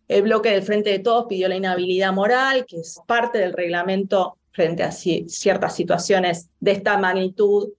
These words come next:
puede pedir la expulsión de la Cámara, pero necesita los dos tercios y, bueno, no están dadas las condiciones, me parece, políticas dentro de la Cámara de Diputados para lograr ese número.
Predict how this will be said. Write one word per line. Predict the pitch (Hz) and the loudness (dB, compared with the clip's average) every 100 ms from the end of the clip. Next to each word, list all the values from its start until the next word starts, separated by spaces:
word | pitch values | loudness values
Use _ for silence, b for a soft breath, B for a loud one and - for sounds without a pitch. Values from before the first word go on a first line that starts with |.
| - | -2
puede | 202 202 208 | 0 2 0
pedir | 202 196 202 208 - - | 0 -2 0 -2 -2 -2
la | 190 | -2
expulsión | 175 196 196 190 208 196 | 0 2 0 2 2 2
de | 196 | 2
la | 202 208 | 0 0
Cámara, | 226 226 240 262 | 0 0 0 0
pero | 247 190 | -2 -2
necesita | 185 - - 202 | -4 -10 -4 0
los | 185 | 2
dos | 196 190 | 0 -2
tercios | 214 196 - - | 0 0 0 0
y, | 185 | 2
bueno, | 170 160 | 0 0
no | 170 | -6
están | - 185 165 | -2 -2 0
dadas | 170 170 165 | 0 0 -2
las | 180 | -6
condiciones, | - 180 175 185 185 185 185 | -2 0 0 0 0 0 -2
me | 160 | 0
parece, | 175 170 170 202 208 - | 2 2 0 -4 -4 0
políticas | 214 214 220 226 214 240 262 - - | 2 2 0 -4 0 0 0 -6 -4
dentro | 208 208 208 | -2 0 2
de | 202 | 2
la | 202 | 0
Cámara | 196 196 202 208 | 0 -2 -2 -2
de | 208 | -2
Diputados | 196 196 190 190 196 214 | -2 -4 0 2 2 0
para | 180 180 180 - _ _ | 0 0 -2 -6 _ _
lograr | 196 185 190 190 | 0 2 2 2
ese | 190 190 | -2 -6
número. | 180 175 165 165 160 | -4 -2 -4 -6 -10